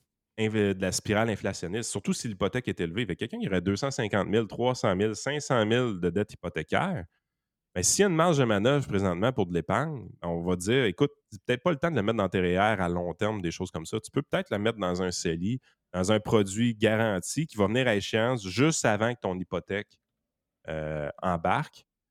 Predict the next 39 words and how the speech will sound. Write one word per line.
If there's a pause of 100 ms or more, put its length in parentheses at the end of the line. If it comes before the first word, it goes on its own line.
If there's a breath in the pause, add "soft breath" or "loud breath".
(360)
euh,
ou
renouvelle.
Puis
à
ce
moment-là,
tu
vas
pouvoir
payer
un
montant
sur
l'hypothèque
si
les
taux
sont
de
l'ordre
de
six,
de
sept,
de
huit
pour
cent. »
Parce
que
moi,
c'est
pas
quelque
chose
que
j'exclus,
là,